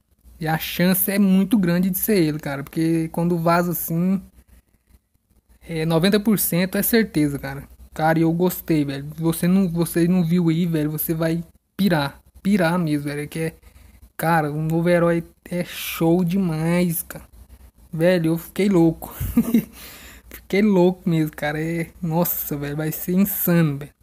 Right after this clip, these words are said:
Vai ser insano. Colocou os outros heróis aqui no bolso, velho. Cara, é coisa de louco.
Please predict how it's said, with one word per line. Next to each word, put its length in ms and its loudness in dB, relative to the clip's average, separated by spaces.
Vai 200 -6
ser 160 -4
insano. 440 -2
Colocou 400 0
os 140 0
outros 240 0
heróis 320 2
aqui 100 -4
no 120 2
bolso, 320 0
velho. 180 -18
Cara, 340 0
é 140 -2
coisa 340 0
de 100 0
louco. 460 -2